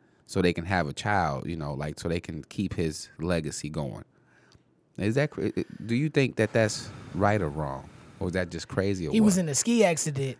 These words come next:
Speaker 1: And he
Speaker 2: and
Speaker 1: was
Speaker 2: then
Speaker 1: twenty-one years old. He died in a ski accident, and they wanted to
Speaker 2: the
Speaker 1: get
Speaker 2: rush to the corpse.
Speaker 1: to get some, some, some nut about him, and, you know, they wanna
Speaker 2: Did they do it?
Speaker 1: Have a grandbaby.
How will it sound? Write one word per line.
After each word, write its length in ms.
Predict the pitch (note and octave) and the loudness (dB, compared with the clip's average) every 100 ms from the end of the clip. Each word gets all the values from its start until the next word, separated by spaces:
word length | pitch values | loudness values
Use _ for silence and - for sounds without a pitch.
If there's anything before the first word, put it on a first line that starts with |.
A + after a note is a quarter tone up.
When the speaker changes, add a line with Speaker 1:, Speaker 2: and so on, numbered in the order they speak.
| - | 4
Speaker 1:
And 80 | |
he 60 | - | 6
Speaker 2:
and 0 | |
Speaker 1:
was 100 | D#3 | 8
Speaker 2:
then 60 | D3+ | 8
Speaker 1:
twenty-one 320 | D#3+ D3+ C3+ | 8 10 10
years 200 | B2+ G#2 | 8 10
old. 300 | F2 E2 - | 10 8 6
He 80 | F#2+ | 4
died 180 | G2 G2 | 6 8
in 60 | |
a 40 | G2+ | 6
ski 240 | - F#2 | 4 4
accident, 400 | D2+ - C#2+ C2 - _ _ - F#2 | 4 0 -4 -6 -10 _ _ -14 -4
and 180 | F#2 F2 | 0 4
they 120 | F#2+ | 6
wanted 260 | F#2+ F#2 E2+ | 6 4 2
to 100 | E2+ | 0
Speaker 2:
the 60 | |
Speaker 1:
get 140 | E2+ E2+ | 4 8
Speaker 2:
rush 180 | F3+ E3 | 8 6
to 100 | D#3+ | 0
the 100 | C3 | 0
corpse. 540 | E3+ D#3 - - - - - | 2 2 0 -6 -8 -10 -6
Speaker 1:
to 120 | G2 | -2
get 240 | F2 E2+ | 2 2
some, 200 | - E2 | 2 -2
some, 340 | D2 - D#2+ D#2 | -2 -4 -4 -6
some 200 | - E2+ | -4 -2
nut 180 | F2 E2 | 2 2
about 300 | D#2+ D#2+ B1+ | 2 0 -2
him, 180 | B1 C2 - _ _ _ | -4 -8 -18 _ _ _
and, 240 | D#2 D2+ C#2 _ _ _ | -4 -4 -6 _ _ _
you 120 | F2 | -6
know, 140 | C#2+ C2 | -4 -2
they 100 | D#2+ | -2
wanna 340 | D#2+ D2+ D2 F2 _ _ | -2 -4 -6 -14 _ _
Speaker 2:
Did 120 | E3 D#3+ | 2 6
they 120 | D#3+ | 6
do 220 | D3+ A#3+ | 8 8
it? 80 | G#3+ | 6
Speaker 1:
Have 140 | F#2 | 4
a 40 | E2+ | 4
grandbaby. 280 | F2+ D#2+ | 4 2